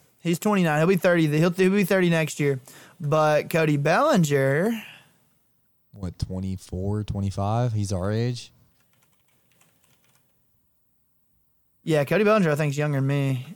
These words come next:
Speaker 1: No, he's actually three months younger than me. Yeah, he's twenty-five.
Speaker 2: Yeah. So what, he's just turned twenty-five in what, June?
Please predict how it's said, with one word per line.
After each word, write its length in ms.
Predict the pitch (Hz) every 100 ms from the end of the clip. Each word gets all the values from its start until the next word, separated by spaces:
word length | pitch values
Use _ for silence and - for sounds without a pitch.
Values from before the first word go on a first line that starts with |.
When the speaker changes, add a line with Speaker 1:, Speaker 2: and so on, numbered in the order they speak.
| _
Speaker 1:
No, 260 | 165 175 180
he's 220 | 180 170
actually 360 | 180 180 185 160
three 240 | 160 190
months 260 | 185 190 -
younger 220 | 147 143
than 100 | 139
me. 180 | 135 139
Yeah, 120 | 143
he's 120 | 139
twenty-five. 500 | - 143 139 147 139 160 _ _ _ _ -
Speaker 2:
Yeah. 200 | 107 95 - _ _ _ -
So 160 | - 98
what, 240 | 92 92
he's 600 | 87 98 95 90 85 - -
just 340 | 95 98 90 -
turned 160 | 95
twenty-five 500 | 90 95 90 92 90
in 120 | 85 80
what, 140 | 82 - _ 92 80 80 80
June? 320 | 82 90 107